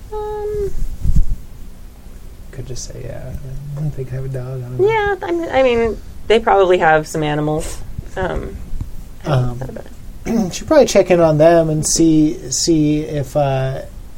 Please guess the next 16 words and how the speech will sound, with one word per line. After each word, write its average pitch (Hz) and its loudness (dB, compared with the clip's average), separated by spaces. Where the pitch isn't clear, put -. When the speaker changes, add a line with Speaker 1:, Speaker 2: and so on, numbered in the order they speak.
Speaker 2:
you 143 -6
know, 139 -6
how, 143 -4
how 135 -4
they're 139 -4
doing, 135 -2
if 123 -6
anything 139 -4
has 127 -6
happened 135 -4
to 135 -8
any 143 -8
of 135 -8
their, 135 -2
their 147 2
animals. 139 -2